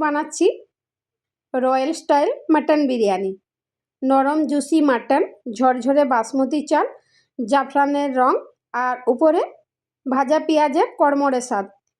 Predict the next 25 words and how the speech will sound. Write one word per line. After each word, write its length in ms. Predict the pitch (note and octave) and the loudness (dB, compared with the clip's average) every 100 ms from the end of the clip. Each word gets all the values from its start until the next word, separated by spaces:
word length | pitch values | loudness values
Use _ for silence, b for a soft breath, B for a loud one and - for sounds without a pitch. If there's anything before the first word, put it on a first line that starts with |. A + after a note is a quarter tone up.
| _ _ _ - | _ _ _ -6
একবার 340 | C4+ C4+ E4 F4+ | -6 -2 -2 0
প্লেটে 300 | F4+ D4+ D4+ F4+ | 0 0 2 0
সাজালে 380 | E4 D4 E4 A4+ - - _ _ _ _ - | 0 2 2 0 -4 -20 _ _ _ _ -4
চোখে 320 | D4+ D4+ F#4 F4+ | -2 0 2 4
মুখে 240 | F4 - B4+ - - | 2 0 -2 -2 -4
হাসি 260 | D4+ - D#4+ | -2 2 2
লাগবেই। 400 | C4+ A#3 C4 G#3+ F#3+ - _ _ _ _ _ _ _ b b b | 2 2 0 0 -4 -18 _ _ _ _ _ _ _ b b b
চলো 280 | - C#4+ D4+ A#4+ | 0 2 2 0
তাহলে 260 | F4 D4+ D#4+ F5+ - - | -2 -2 -4 -6 -10 -4
শুরু 200 | - G4 F4 | 4 6 6
করি। 180 | A#3 F#3 - _ _ _ _ _ _ _ _ _ _ - | 2 0 -4 _ _ _ _ _ _ _ _ _ _ 4
প্রথম 320 | D#4 E4 A4 A4+ | 6 8 8 8
ধাপ 180 | E4 D#4+ A4+ D4 | 4 2 0 0
মাটন 300 | C#4 D#4+ E4+ E4+ | 0 0 0 0
ঠিকমতো 400 | D#4 D#4 D4+ F4+ | -2 0 0 2
ম্যারিনেট 400 | F4+ C4+ C4 A#3 - | 2 0 0 -2 -2
করা। 180 | G3 E3+ - _ _ _ _ _ _ _ | -2 -2 -6 _ _ _ _ _ _ _
সব 160 | D4 C4+ | -2 0
থেকে 160 | F4 G4 | 0 2
প্রথমে 300 | F4 F4 F#4 F#4 | 0 2 2 2
মাটনটা 340 | D4+ D4+ D#4+ E4+ | 0 0 2 2
ধুয়ে 140 | C#4 E4 E4 | 2 0 0
পরিষ্কার 340 | D4 D#4 E4 E4 | -2 0 -2 2
করে 140 | E4+ E4+ | 0 0
নিয়েছি। 280 | F4 F4+ | -2 0